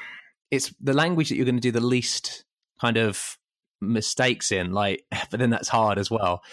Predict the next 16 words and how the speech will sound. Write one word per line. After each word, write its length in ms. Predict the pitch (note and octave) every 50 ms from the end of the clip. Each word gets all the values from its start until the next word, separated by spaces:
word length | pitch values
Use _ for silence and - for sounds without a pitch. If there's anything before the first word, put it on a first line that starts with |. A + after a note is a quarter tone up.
| - - - - -
Um, 420 | - A#2+ A#2+ A#2+ A2+ A#2 G#2+ - _ _ _ _ _ _ _ _ _ _ _ -
I 80 | - -
don't, 320 | - - A#3 B3 A3 - - _ -
I 100 | - D#3+
couldn't 280 | - - - B3 A3 -
say, 260 | - - F#3 E3+ E3+
like, 100 | D#3 - - - - - -
I 60 | E3+
would 120 | F#3 G3 -
say, 200 | - C4 C4+ D4+
you 80 | A#3+
know, 140 | E3+ C#3+ B2+
P 160 | - - G3
H 180 | G#3+ - - -
P, 220 | - G#3 F#3+ D3+
like, 160 | B2 B2 -